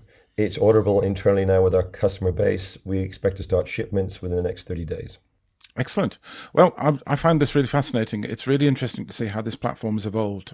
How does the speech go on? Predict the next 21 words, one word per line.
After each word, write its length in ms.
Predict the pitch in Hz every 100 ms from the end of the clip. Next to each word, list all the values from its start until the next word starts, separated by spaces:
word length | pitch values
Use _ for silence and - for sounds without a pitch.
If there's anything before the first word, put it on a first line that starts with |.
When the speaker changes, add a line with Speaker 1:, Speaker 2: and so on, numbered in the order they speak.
| _
Speaker 2:
And 340 | 98 98 95 - _ - -
in, 160 | 127 120 - -
in 80 | 123
the 60 |
show 160 | 117 156
notes 220 | 123 -
for 80 | 120
this 160 | 117
particular 720 | - - 120 - 110 104 101 101 -
episode, 440 | 107 - 104 98
what 120 | 107
I'll 80 | 104
make 160 | 104 104
sure 320 | - 101 104
I, 80 | -
I 40 | 101
do 160 | 113
is 100 | 107
point 260 | - 117 104
people 300 | 117 107 107
back 300 | 107 104 -